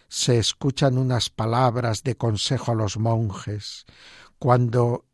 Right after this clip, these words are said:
estéis en la recitación del oficio,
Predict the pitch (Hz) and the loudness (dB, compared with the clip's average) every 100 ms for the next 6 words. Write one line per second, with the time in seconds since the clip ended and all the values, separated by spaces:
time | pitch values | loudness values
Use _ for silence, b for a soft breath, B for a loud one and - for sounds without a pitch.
0 | _ - 113 - - 139 139 127 123 - | _ -2 0 -2 2 6 6 4 -2 -4
1 | - - _ _ 127 117 113 104 110 - | -8 -12 _ _ 0 2 2 0 -2 -8
2 | _ _ _ - 117 113 - 110 117 104 | _ _ _ -4 0 2 0 0 0 -2
3 | - 131 127 120 110 110 107 - 135 - | 2 4 4 2 -2 -2 -2 -2 -2 -2
4 | 143 123 | -4 -2